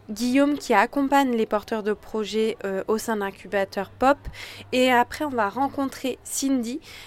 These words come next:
qui est porteuse de projets, euh, dans l'innovation sociale. Et on terminera avec Valentin qui est étudiant entrepreneur du Pépite, qui expliquera comment il fait prendre conscience aux citoyens de penser, euh,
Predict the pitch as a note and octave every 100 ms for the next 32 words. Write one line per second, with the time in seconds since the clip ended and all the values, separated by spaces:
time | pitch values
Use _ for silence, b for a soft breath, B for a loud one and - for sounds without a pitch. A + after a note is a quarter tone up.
0 | B - G#3 C#4+ D#4+ F4 D#4 B3+ B3 -
1 | B3 A#3 A3 A#3+ - F#3+ F3+ F3+ C4+ C#4+
2 | B3 G#3+ G3 F#3+ G3+ F#3+ F#3+ - G3 G3
3 | B3 C4 - C4 C#4 A#3+ G#3 A#3 A#3 A3+
4 | A3 - A#3+ - G3+ F#3+ F3+ G3+ C4+ C#4
5 | A#3 B3+ C4+ A#3 G3+ - A3 C4 B3+ -
6 | A3 - G3 F#3 - B B B - B3+
7 | D#4 A#3 - - - - B B - A#3+
8 | A3+ - - A#3 - C#4 C#4+ D4+ D#4+ D4
9 | A#3 - G#3 - G3 G3 - D#4+ D#4+ -
10 | A#3+ A#3+ G#3+ - - A#3 G3+ F#3 B3 B
11 | B B B A3 A3+ A#3+ A#3 - B3 A#3+
12 | G3